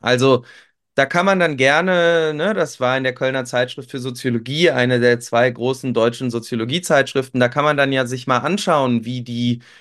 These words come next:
Verteidiger des Generationenkonzepts in Anführungsstrichen darauf antworten.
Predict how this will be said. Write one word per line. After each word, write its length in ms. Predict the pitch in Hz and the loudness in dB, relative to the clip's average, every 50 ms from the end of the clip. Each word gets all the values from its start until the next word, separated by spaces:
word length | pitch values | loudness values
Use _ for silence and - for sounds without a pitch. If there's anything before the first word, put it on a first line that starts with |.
| - _ _ | -20 _ _
Verteidiger 760 | - - 123 - - - 139 151 165 175 160 165 - 131 120 | -6 -6 -4 -4 -2 0 2 2 4 4 2 2 4 2 2
des 180 | 208 214 208 - | 2 -2 -6 -2
Generationenkonzepts 1200 | - 107 104 107 98 98 98 - - 101 98 101 98 90 - 90 90 - - 87 - - - | -2 0 0 2 0 -2 -2 -2 -6 -4 -4 -4 -4 -2 -2 -4 -4 -2 -4 -6 -4 -4 -6
in 120 | 87 98 85 | -6 -4 -2
Anführungsstrichen 840 | 85 95 92 - 110 92 90 85 - - - 87 82 - 92 87 85 | -4 -4 -2 -2 -2 -2 -2 -4 -6 -6 -8 -8 -6 -4 -6 -2 0
darauf 360 | 85 82 85 87 87 - - | -2 0 2 0 0 0 -6
antworten. 680 | - 87 85 80 - - 87 85 - - - - - | -8 -8 -8 -8 -8 -10 -10 -8 -10 -10 -14 -14 -14